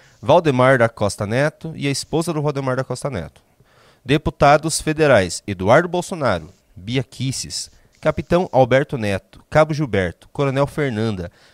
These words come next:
Daniela Reinher, Delegado Ramagem, Delegado Caveira, Bibo Nunes, Júnior Amaral, Carla Zambelli, Éder Mauro, Medeiros, Sóstenes Cavalcante, Hélio Negão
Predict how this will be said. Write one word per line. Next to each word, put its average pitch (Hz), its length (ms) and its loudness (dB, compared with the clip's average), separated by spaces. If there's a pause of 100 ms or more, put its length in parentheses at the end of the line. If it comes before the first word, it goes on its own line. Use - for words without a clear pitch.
(120)
Daniela 123 480 2 (120)
Reinher, 98 1080 -4 (360)
Delegado 147 440 2
Ramagem, 110 580 2 (180)
Delegado 107 460 0
Caveira, 107 640 0 (540)
Bibo 277 380 4
Nunes, 147 580 2 (500)
Júnior 208 380 2
Amaral, 156 420 6
Carla 110 260 -2
Zambelli, 113 520 0
Éder 127 260 0
Mauro, 127 500 2 (220)
Medeiros, 123 720 -2 (220)
Sóstenes 190 680 0
Cavalcante, 143 840 -2
Hélio 226 280 4
Negão 143 380 -2